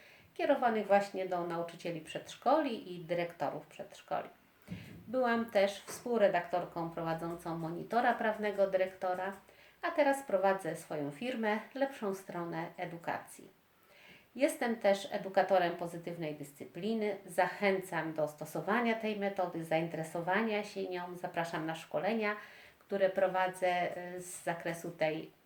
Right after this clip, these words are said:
tematyki. Y, i chciałabym się jeszcze pochwalić, y, ostatnim moim osiągnięciem, y, programem wychowania przedszkolnego, który napisałam dla wsipu. Program nazywa się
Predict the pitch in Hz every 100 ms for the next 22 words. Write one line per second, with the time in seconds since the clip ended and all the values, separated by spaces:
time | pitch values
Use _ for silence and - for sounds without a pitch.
0 | _ 175 160 123 - - - - - _
1 | _ _ - - - - _ _ _ -
2 | 202 185 180 185 - - _ 214 - 440
3 | 415 381 330 302 277 254 - 240 233 226
4 | - - - - - - 208 190 185 170
5 | - - 196 196 196 190 - 170 175 180
6 | - - - - - - 180 170 170 165
7 | 175 - - - - 175 165 156 160 233
8 | 254 220 208 - _ - - - - -
9 | _ - 180 180 262 262 269 233 208 202
10 | 196 202 196 185 170 160 165 185 - -
11 | - 165 202 294 269 - 226 208 185 180
12 | - 190 175 180 160 147 - - 294 -
13 | 220 - 202 190 180 180 175 170 175 170
14 | - 165